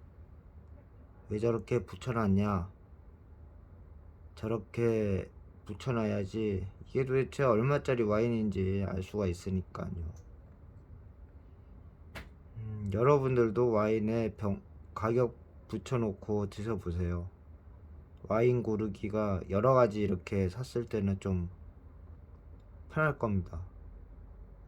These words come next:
근데 문제는 이렇게 놔두면 이제 싼 거는 이제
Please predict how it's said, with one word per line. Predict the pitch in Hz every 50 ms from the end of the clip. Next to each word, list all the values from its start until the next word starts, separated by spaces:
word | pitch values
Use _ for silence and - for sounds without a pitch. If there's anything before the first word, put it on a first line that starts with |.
| - - - - - - - - - - - - - - - - - - - - - - - -
근데 | - 123 127 127 139 127
문제는 | 113 104 110 113 117 120 123 123 135 139 131 110 98 196 - - - - - - - - - - - - - - - - - - - - - - - - - - - - - - - - - - - - - - - - - - - - - - - - - - - - - - - - - - - - - - - - -
이렇게 | - - 123 123 -
놔두면 | 131 127 113 98 - 123 123 113
이제 | 101 117 120
싼 | 117 - - - - - - - - - 127 139 147 139
거는 | 139 139 135 131 127 123 113
이제 | 98 107 107 107